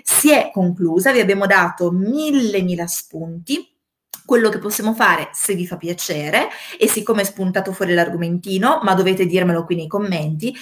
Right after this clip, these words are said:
e se volete magari una puntata di Sasha esclusivamente sugli oli essenziali e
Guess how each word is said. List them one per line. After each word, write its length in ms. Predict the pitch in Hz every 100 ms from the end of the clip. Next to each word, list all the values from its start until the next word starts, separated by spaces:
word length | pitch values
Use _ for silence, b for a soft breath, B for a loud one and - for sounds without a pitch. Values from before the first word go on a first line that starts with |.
| B
e 100 | -
se 140 | 254 269
volete 300 | 269 233 220
magari 260 | 208 220
una 140 | 196 185
puntata 320 | 220 220 190
di 100 | 208
Sasha 640 | - 190 180 - 214 -
esclusivamente 1200 | - 262 - - 226 190 185 196 180 160 165 226 247 B -
sugli 340 | - 285 277
oli 240 | 233 185 185
essenziali 1040 | 185 269 294 320 185 156 147 156 175 - _ -
e 360 | 175 160 -